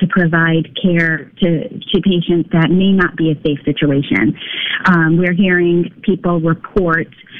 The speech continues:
that they are maybe one or two of the only nurses, um, on an entire unit or in an emergency department. And so the nursing unions really would try and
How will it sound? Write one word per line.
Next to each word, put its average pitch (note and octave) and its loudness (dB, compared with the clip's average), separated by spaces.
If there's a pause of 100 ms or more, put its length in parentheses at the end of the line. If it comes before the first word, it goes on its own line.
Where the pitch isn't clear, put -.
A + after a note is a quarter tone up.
(180)
that F3+ 2
they F#3 0
are F3 0
maybe F#3 2
one F#3 2
or F3+ 0 (360)
two G3+ 2
of E3+ 2
the F3 -2
only F#3+ 2
nurses, F#3 0 (400)
um, E3 2
on F#3 0
an F3+ 2
entire F3 2
unit E3+ 2 (140)
or E3 0
in F3+ 2
an E3+ 2
emergency E3+ 0
department. D3+ 0 (440)
And F#3+ 2
so G3+ 0
the F#3+ 2
nursing A3 2
unions F3+ 2
really G#3 2
would F3 -2
try E3+ 2
and E3 2